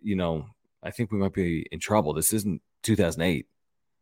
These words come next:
You know, this is two thousand twenty-three. You're a long way removed from Cole Hamels, you know, pitching a World Series.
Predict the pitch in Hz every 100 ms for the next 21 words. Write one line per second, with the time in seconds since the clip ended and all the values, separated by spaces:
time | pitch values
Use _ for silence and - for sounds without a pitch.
0 | _ _ - 78 82 95 - 127 123 101
1 | 82 80 - 101 90 - - - 78 87
2 | 76 - - 78 64 107 107 95 95 110
3 | 117 113 107 104 90 85 90 80 - 80
4 | 78 92 87 85 80 - - - - 80
5 | 76 - _ _ _ _ _ _ _ _
6 | _ _ - 104 95 82 90 82 - 101
7 | 78 - -